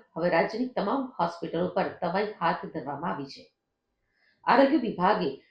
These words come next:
પી એમ જે યોજનામાંથી ખ્યાતિ સહિત સાત હોસ્પિટલો સસ્પેન્ડ કરવામાં આવી છે,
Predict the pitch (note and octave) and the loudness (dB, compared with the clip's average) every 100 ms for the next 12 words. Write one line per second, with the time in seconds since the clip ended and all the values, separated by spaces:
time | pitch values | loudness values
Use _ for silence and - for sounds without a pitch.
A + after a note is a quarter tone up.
0 | _ - C4 D#4+ C#4 F#3+ G#3+ F#3+ F3 - | _ 4 6 6 2 0 0 0 -4 -2
1 | F3 F#3 G3 F3+ - - E3 - G3+ - | -4 -4 -6 -8 -10 -8 -6 -4 -6 -2
2 | F#3 G3+ B3 - G3 A#3 C4 - E3+ - | -2 -2 -6 -4 0 0 0 -4 -4 -2
3 | G3+ G3+ G3+ A3+ - E3 - - G3 G3+ | -6 -6 -6 -6 -8 -8 -10 -2 0 0
4 | - C#3 C#3 F3+ F3 C3+ - | -4 -4 -2 -2 -2 -6 -12